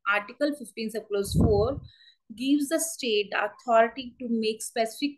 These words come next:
provisions for the scheduled caste and scheduled tribes and for the socially and educationally classes of citizens।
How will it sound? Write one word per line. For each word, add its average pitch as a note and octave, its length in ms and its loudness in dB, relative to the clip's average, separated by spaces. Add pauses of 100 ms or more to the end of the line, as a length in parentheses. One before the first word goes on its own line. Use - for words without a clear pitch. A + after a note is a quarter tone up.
provisions G3+ 680 -2
for G#3 200 -2
the G#3 120 -4
scheduled C#4+ 560 0
caste A#3 400 0
and G#3+ 140 -14
scheduled B3 480 -8
tribes F#3+ 420 -4 (120)
and G#3 140 -8
for G#3 200 0
the G#3 140 -4
socially C4+ 600 -4
and G3 160 -2
educationally A#3+ 760 -6 (540)
classes G3 420 0
of F4 140 0
citizens। F3 640 -4